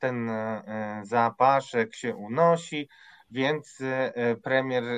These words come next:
znalazł sobie innego koalicjanta, który pomaga mu zresztą wrócić do jego nieśmiertelnej,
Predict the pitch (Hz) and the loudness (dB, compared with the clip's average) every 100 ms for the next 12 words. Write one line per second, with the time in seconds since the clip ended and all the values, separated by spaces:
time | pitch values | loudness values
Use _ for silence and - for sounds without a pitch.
0 | 117 113 127 120 117 - 120 127 131 131 | -6 -2 0 0 -2 -6 -8 -6 -4 -2
1 | 135 135 117 123 120 117 131 151 151 139 | -2 -4 0 0 0 -2 -2 0 -2 -2
2 | 139 131 139 135 131 131 123 120 - 120 | -6 -4 -2 0 2 0 -4 -8 -6 -4
3 | 113 123 123 110 113 113 113 117 151 165 | -4 -8 -10 -4 0 0 0 -2 -2 -4
4 | 139 117 123 123 120 117 | -8 -2 -2 0 -2 -4